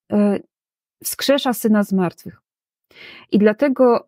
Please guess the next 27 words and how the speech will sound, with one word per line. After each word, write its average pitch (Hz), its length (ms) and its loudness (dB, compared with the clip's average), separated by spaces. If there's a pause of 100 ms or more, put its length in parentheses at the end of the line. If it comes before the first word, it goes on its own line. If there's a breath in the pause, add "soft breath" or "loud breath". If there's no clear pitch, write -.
on 233 240 2
nie 233 140 4
zostaje 233 520 2
w - 80 -10
tej 190 180 2
śmierci, 196 500 0
on 190 120 0
przyjmuje, 247 640 4
on 214 160 0
widzi 226 240 4
to 220 100 -2
posłuszeństwo, 220 880 0
a 180 40 -4
ponieważ 240 460 0
on 220 140 0
jest 196 200 -4
święty, 247 500 2
on 190 140 -2
jest 196 180 -10
tym, 240 120 2
który 202 260 0
nie 208 140 4
uległ 262 280 2
skażeniu, 208 540 2
jak 180 180 0
mówią 185 240 0
psalmy, 185 580 0